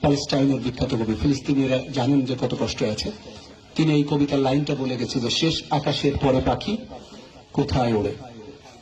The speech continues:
তা আমাদেরও সমাজে করাপশন সবকিছু এমন জায়গায় চলে গেছে, এখানেই আমি শেষ বলতে চাই। তারপরে আমরা যেখানে উড়বো ইনশাআল্লাহ, সেই জায়গায় বাকিরা কিন্তু বাকিদের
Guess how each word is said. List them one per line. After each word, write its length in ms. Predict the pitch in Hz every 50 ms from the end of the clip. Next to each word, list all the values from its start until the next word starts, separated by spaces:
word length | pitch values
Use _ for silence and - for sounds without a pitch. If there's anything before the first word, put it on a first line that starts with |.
| -
তা 100 | - 123
আমাদেরও 380 | 123 127 143 143 151 160 156 160
সমাজে 460 | 147 - - 151 139 139 139 147 165
করাপশন 680 | 190 - - - 127 - - - - - - 160 170 175
সবকিছু 520 | - - 175 - - - 151 147 - 170
এমন 260 | 156 135 151 180 214
জায়গায় 340 | 220 190 160 143 139 135 123
চলে 260 | 123 - 131 113 117
গেছে, 300 | 113 117 104 - - 220 247 - - - - - - - - - - - - - - - -
এখানেই 420 | 143 139 - 156 156 160 165 151
আমি 120 | 143 139 139
শেষ 360 | - - - 156 156 - - -
বলতে 260 | 139 131 - - 139
চাই। 260 | - - 117 107 101 - - - - - - - - - - -
তারপরে 400 | - 131 147 170 - 180 170 165
আমরা 240 | 156 143 147 151 151
যেখানে 320 | 143 143 143 - 151 143
উড়বো 460 | 139 131 135 147 151 143 131 117 104 92 92 135 147 151
ইনশাআল্লাহ, 600 | 156 156 147 - - 147 131 113 107 101 95 - - - - - - - - - - - - -
সেই 280 | - - - 151 143 147
জায়গায় 340 | 143 147 139 139 170 208 - - - - - 127
বাকিরা 340 | 127 131 - - 160 143 143
কিন্তু 300 | - - 143 139 - 143
বাকিদের 360 | 120 123 123 - 156 143